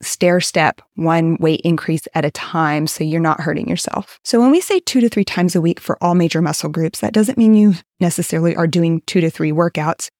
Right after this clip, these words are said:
You might do four workouts because you might do upper body two days a week and lower body two days a week. There's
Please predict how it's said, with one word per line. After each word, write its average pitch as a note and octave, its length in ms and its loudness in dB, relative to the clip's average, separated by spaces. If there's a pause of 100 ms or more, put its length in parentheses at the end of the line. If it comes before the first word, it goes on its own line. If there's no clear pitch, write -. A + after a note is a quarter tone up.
(260)
You G3 120 2
might G3 200 0
do G#3+ 100 0
four G#3 320 2
workouts D#3+ 460 -2
because F3 300 -2
you F3 40 2
might E3 220 0
do - 200 -4
upper F3+ 220 0
body D#3+ 420 2
two - 200 -2
days D3+ 200 2
a E3 60 2
week D3 240 -4
and D#3 140 2
lower F3+ 180 4
body D3+ 260 -2
two - 140 -6
days - 220 -4
a - 40 -6
week. - 180 -10
There's F#3+ 200 0